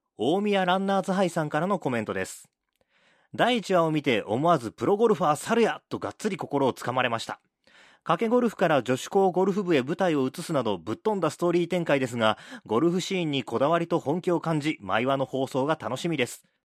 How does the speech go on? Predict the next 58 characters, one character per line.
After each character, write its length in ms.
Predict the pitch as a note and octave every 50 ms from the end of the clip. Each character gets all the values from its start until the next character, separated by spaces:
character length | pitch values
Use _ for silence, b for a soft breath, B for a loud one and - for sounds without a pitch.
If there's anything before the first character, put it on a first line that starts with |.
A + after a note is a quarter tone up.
| _ _ _ _ _ _ _
待 260 | F#2+ F#2+ G2 G#2 -
ち 100 | - F#3
に 120 | F#3+ E3+ C#3+
待 140 | C#3+ D3+
っ 40 | -
た 100 | - B2
シ 220 | A#2 - - C#3+ D3
ー 40 |
ズ 140 | D3 D#3 E3+
ン 60 | D#3+
ツ 140 | D3+ - F3
ー 60 | E3
の 120 | D#3 C3+ A#2
第 240 | G2+ C#3+ D#3 D#3 -
一 180 | B2+ - D3+
話 100 | D3 C3
か 80 | - A#2
ら、 180 | G#2 G2+ F#2+ b b b b b
い 120 | - F#2+ F2
き 120 | - B2+
な 120 | C#3+ D3
り 100 | D3+ D#3
旗 240 | C#3+ - C3+ - D#3
包 260 | - F3 D#3+ - E3+
み 80 | E3 C#3+
が 120 | B2+ A#2+
炸 120 | - - A2+ -
裂 200 | B2+ C3+ C3 -
し、 220 | - - D3 D3 -
最 300 | - - - F#2 A2 C3+
高 220 | - - E3+ E3+ E3
に 80 | E3
痺 260 | D3 - - C3+ C#3+
れ 100 | D3+ D#3
ま 80 | D3 C#3+
し 80 | - -
た。 180 | A#2+ G#2 - _ _ _ _ _ _ _ _ _
複 220 | - - - A3+
雑 240 | G#3+ A#3 - - A#3
に 100 | A#3 G#3+
絡 200 | - A3+ A3+ A3+
み 100 | A3+ A3+
合 40 | A3+
っ 40 |
た 120 | - G3 E3+
話 280 | E3 E3+ F3+ F3+ -
の 100 | F#3+ F#3
展 160 | F#3 F#3 F#3 F3+
開 180 | F3 F3+ F3+
が 140 | F3 F3 E3
奥 220 | E3 D#3+ - G3+
深 220 | F3+ G3 - G3 F3+
く 60 | -
て 120 | - D#3
好 100 | C3+ -
き 100 | - -
で 100 | D#3 D#3
す。 180 | C#3+ - -